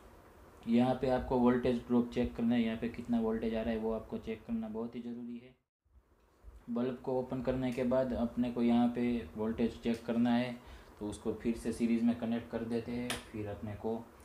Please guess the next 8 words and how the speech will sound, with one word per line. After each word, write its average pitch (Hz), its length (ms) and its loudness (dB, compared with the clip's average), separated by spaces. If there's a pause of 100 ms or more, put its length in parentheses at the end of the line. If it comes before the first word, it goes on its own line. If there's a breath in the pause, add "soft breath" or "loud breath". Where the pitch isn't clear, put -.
(540 loud breath)
Volt 120 260 6
machine 123 300 0
को 120 120 0
इस 120 220 4
बार 127 160 8
ध्यान 127 300 4
रखना 135 260 0
है, 135 260 2